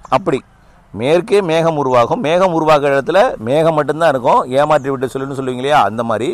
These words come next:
அடுத்தடுத்த ஊர்களுக்கு தூறலாகவும், அடுத்தது சாரலாகவும், அடுத்தது லேசான மழையாகவும், அடுத்தது மிதமான மழையாகவும், அடுத்தது சற்று கனமழையாக கடலூர் கடலோர மாவட்டத்தில் வந்து கொடுக்கும். எப்போ? பத்தொன்பதுக்கு மேல, இருபதுல இருந்து இருபத்தி நாலு வரைக்கும்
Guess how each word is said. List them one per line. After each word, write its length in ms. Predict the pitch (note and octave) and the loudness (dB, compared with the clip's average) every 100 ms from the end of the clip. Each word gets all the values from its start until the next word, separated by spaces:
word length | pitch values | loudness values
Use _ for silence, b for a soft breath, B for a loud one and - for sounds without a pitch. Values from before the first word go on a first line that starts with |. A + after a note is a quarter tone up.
| - b b b b | -8 b b b b
அடுத்தடுத்த 480 | B2+ D#3+ F3+ D#3+ D#3 | -2 2 0 0 0
ஊர்களுக்கு 460 | D#3+ E3 D#3+ F3+ G#3 F#3 | -2 -2 -2 -2 -4 -2
தூறலாகவும், 540 | D3+ C#3+ C3+ B2 D3 B2+ | 0 2 2 2 0 -2
அடுத்தது 380 | B2 C#3 C3+ | -2 -4 -6
சாரலாகவும், 640 | D3+ C3+ C3 B2+ A#2+ C3 D#3+ | 0 4 4 4 0 2 0
அடுத்தது 260 | B2+ A#2 C3+ | 0 -2 0
லேசான 380 | C3 C#3 - B2 | 0 0 -4 -4
மழையாகவும், 460 | A#2+ A2+ C3 - b b b | -2 -2 -4 -8 b b b
அடுத்தது 360 | - - E3 D3 | -2 -2 -2 -4
மிதமான 380 | C3 C#3 C3+ A#2+ | -4 -2 -2 -2
மழையாகவும், 440 | A2+ A2+ A2+ F3+ | -2 -2 -2 -2
அடுத்தது 440 | B2 B2 C#3+ D#3 A#3 - | -2 -2 -4 -4 -6 -8
சற்று 340 | - D#3+ D#3 E3 | -2 -2 0 -2
கனமழையாக 480 | C#3+ B2 A#2+ A2+ | 0 0 0 0
கடலூர் 420 | C3 B2 B2 A2+ A#2 | 0 0 0 -2 -2
கடலோர 320 | C3+ C#3+ B2 | 2 2 2
மாவட்டத்தில் 440 | A2+ G#2+ G2 G2 | 0 -2 -6 -8
வந்து 120 | A2 | -8
கொடுக்கும். 360 | - A2+ - - _ b b b b b | -4 -4 -6 -14 _ b b b b b
எப்போ? 280 | B2+ C3 D#3 E3+ | -4 -2 0 2
பத்தொன்பதுக்கு 540 | C3 B2 D#3+ D#3 C#3+ A#2+ | 2 2 0 2 0 -2
மேல, 220 | A2+ A2 | -4 -4
இருபதுல 480 | A#2 D#3+ E3+ D3 C#3 | -2 -2 -2 0 0
இருந்து 200 | C3+ D#3+ | 0 -4
இருபத்தி 320 | C3+ C#3 C3 | -2 -2 -2
நாலு 160 | B2+ A2+ | -2 -2
வரைக்கும் 380 | A2+ A2 E3+ | -2 -4 -8